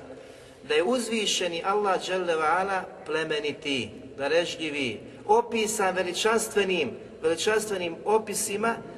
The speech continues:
da je on prema drugima, prema stvorenjima plemenit, da ih im udjeljuje, da ih im daje, da, da, da reži prema, prema svojim, prema svojim stvorenjima. I on na mnogim mjestima, Allah dželle ve ala u svojoj plemenitoj knjizi ukazuje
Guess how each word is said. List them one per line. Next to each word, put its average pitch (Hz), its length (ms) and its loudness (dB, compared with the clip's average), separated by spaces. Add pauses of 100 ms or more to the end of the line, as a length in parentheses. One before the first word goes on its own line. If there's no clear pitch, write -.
(160)
da 147 80 -2
je 190 180 8
on 202 160 4
prema 175 280 0
drugima, 202 600 0
prema 151 280 -2
stvorenjima 185 600 4 (100)
plemenit, 147 640 -2 (720)
da 165 120 4
ih 170 100 2
im 165 120 -4
udjeljuje, 156 560 -2
da 143 120 -2
ih 156 120 -2
im 147 180 -8
daje, 156 440 2
da, 127 160 -2
da, 139 200 -2
da 151 200 -4
reži 220 300 4
prema, 202 320 0 (380)
prema 180 240 4
svojim, 180 400 0 (100)
prema 156 200 -2
svojim 170 320 -2
stvorenjima. 135 600 0 (340)
I 143 160 4
on 247 160 8
na 220 120 2
mnogim 254 400 2
mjestima, 160 540 2
Allah 202 320 6
dželle 202 260 4
ve 180 80 6
ala 175 240 4
u 151 60 4
svojoj 175 360 2
plemenitoj 185 500 0
knjizi 175 240 -4
ukazuje 165 800 0